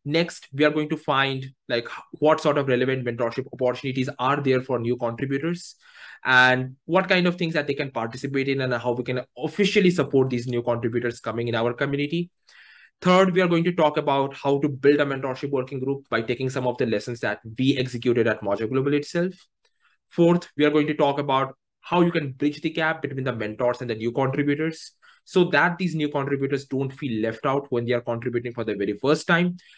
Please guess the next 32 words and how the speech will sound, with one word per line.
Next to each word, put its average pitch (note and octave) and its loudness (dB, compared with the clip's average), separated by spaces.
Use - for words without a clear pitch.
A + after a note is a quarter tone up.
and D#3 -2
how F3+ 4
the G#3 4
mentors D#3+ 2
can D3 -2
officially C#3+ -6
take C#3 -2
the C3 -2
charge B2 -4
of B2 0
building F3 4
the E3+ 0
capabilities C3+ -2
of A#2+ -2
these A#2+ -8
new C#3+ 4
contributors D3+ 0
and A#2+ -4
make C3 -2
sure B2 0
that A2 -2
they G3 4
feel G#3 -2
welcomed C3 0
and B2 -2
they C3 0
feel C3 -4
safe A2+ -4
within A2 -6
the G#2 -6
community. G#2+ -2
Fifth, G#3+ 6